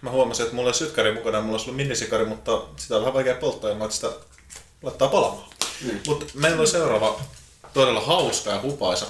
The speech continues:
Speaker 1: aihe, <laughs> nimittäin uskonto.
Speaker 2: Mm.
Speaker 1: Ja me ehkä puhutaan enemmänkin nyt, tota, ei niinkään tapa uskonnosta, vaan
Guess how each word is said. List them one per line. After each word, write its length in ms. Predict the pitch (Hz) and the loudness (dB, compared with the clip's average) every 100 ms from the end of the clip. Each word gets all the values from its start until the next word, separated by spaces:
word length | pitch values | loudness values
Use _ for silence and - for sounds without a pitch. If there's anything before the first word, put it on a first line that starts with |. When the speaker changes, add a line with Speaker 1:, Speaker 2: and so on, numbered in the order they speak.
| 110 | 0
Speaker 1:
aihe, 320 | 110 117 185 - - - - - - | 4 4 4 -2 -12 -20 -20 -20 -14
<laughs> 520 | - - 202 - 143 | -8 -2 -2 -4 -6
nimittäin 600 | 113 104 104 107 104 104 - - _ _ _ _ _ _ - | 0 0 0 2 2 -2 -8 -20 _ _ _ _ _ _ -12
uskonto. 840 | 160 156 - - 104 101 110 - - _ _ - | -2 2 2 0 -4 0 0 -2 -10 _ _ -10
Speaker 2:
Mm. 80 | 110 | -8
Speaker 1:
Ja 440 | 107 104 101 - - - | 0 2 2 -2 -10 -12
me 200 | 104 101 | -4 -2
ehkä 240 | 101 - | -2 -6
puhutaan 360 | 107 107 107 104 | -4 0 4 2
enemmänkin 300 | 104 101 104 | 2 -6 -6
nyt, 160 | 104 - | -8 -10
tota, 440 | 92 92 101 101 | -12 -6 -6 -6
ei 260 | 107 113 104 | -2 0 0
niinkään 440 | 110 104 104 101 101 | -2 0 2 2 2
tapa 440 | 123 107 - - _ _ | 0 0 -4 -10 _ _
uskonnosta, 600 | 107 - 104 101 - 104 | -10 -8 -6 -6 -6 -6
vaan 240 | 101 98 | -6 -8